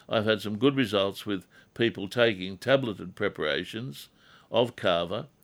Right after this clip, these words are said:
in the correct dosage. Now, kava would probably have to be purchased from your pharmacist. Um, I have been told that it's going to be or may be available in health food stores, but,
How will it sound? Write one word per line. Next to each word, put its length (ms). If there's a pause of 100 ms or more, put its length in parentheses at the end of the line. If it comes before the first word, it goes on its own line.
(400)
in 200
the 80
correct 400
dosage. 640 (520)
Now, 160
kava 420
would 220
probably 420
have 240
to 80
be 120
purchased 680 (400)
from 220
your 100
pharmacist. 800 (460)
Um, 560
I 400
have 220
been 220
told 320
that 120
it's 180 (300)
going 240
to 80
be 160
or 120
may 260
be 120
available 640 (240)
in 160
health 240
food 300
stores, 380
but, 280